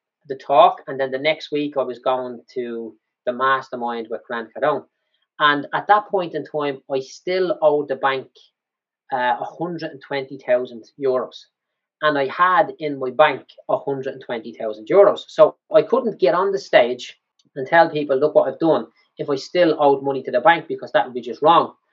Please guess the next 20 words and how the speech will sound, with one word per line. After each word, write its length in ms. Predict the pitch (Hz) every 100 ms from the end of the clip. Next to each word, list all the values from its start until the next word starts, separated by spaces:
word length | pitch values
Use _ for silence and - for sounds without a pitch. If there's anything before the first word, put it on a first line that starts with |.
| _ _ _ -
And 180 | 160 156
I 80 | 156
couldn't 240 | 240 220
go 220 | 170 175 175
to 60 |
Saint 260 | - 151 -
Bart's 260 | 156 151
with 120 | 143 135
no 180 | 139
money 200 | 139 185
in 40 | 196
my 80 | 135
account 340 | 127 135 120
and 80 | 127
hang 160 | 156
out 120 | 147 135
with 100 | 131
all 140 | 127
the 100 | 117
gazillionaires, 560 | 117 131 - 135 120